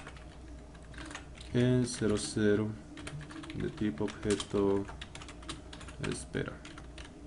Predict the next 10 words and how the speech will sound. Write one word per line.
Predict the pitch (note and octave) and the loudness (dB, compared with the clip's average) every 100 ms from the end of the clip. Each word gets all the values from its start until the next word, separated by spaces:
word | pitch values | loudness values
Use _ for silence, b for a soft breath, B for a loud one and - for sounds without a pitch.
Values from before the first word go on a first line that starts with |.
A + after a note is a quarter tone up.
| - - - - - - - - - | -6 -6 -8 -14 -12 -12 -12 -12 2
Y | C3 C#3 C#3 | 8 10 10
con | C#3 B2+ A#2+ | 6 2 2
todos | - A#2 A#2 A#2+ B2+ B2+ B2+ - - | 0 4 6 8 8 8 6 -2 -6
los | - G#2 A2 A2+ | 0 2 4 2
objetos | G#2+ - G#2 - A2 A2 G#2+ - | -2 0 0 2 4 4 4 0
conexión | - A2+ A2+ - A2 G#2 G#2 A#2 - - - - - - - - - - - - - - - - - - - - - - - - - - - - - A2 | -2 0 0 0 2 2 2 0 -4 -14 -14 -14 -12 -10 -10 -12 -14 -14 -14 -14 -16 -14 -14 -14 -14 -12 -10 -10 -10 -10 -12 -12 -12 -12 -14 -12 -8 0
los | G2+ F#2+ | 2 4
vamos | G2 F#2+ G2 F#2+ | 4 4 2 2
a | F#2 | 2
destruir. | F#2 - - C3+ | 0 2 4 4